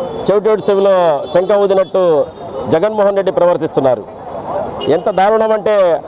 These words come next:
ఆడబిడ్డలు ఇక్కడ అక్కా చెల్లెలందరూ ఇల్లు ఎంతమంది వాళ్ళకి, ఒక ఫ్యామిలీ అంటే గడవడానికి నెలకి ఇరవై వేల రూపాయలు కావాలి ఒక చి-, సాధారణంగా బతకడానికి.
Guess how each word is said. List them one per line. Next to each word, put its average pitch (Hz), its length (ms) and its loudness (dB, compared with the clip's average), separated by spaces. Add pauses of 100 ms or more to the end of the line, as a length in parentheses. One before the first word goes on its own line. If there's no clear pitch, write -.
ఆడబిడ్డలు 208 760 0
ఇక్కడ 175 200 -2
అక్కా 170 200 -2
చెల్లెలందరూ 196 840 0 (280)
ఇల్లు 190 460 0 (120)
ఎంతమంది 185 360 -4
వాళ్ళకి, 196 300 -2
ఒక 175 140 0
ఫ్యామిలీ 214 400 0
అంటే 208 200 0
గడవడానికి 196 580 2
నెలకి 180 580 2 (240)
ఇరవై 185 240 2
వేల 202 160 0
రూపాయలు 196 320 0
కావాలి 143 400 0 (280)
ఒక 143 100 0
చి-, 185 300 2
సాధారణంగా 196 580 2
బతకడానికి. 151 680 0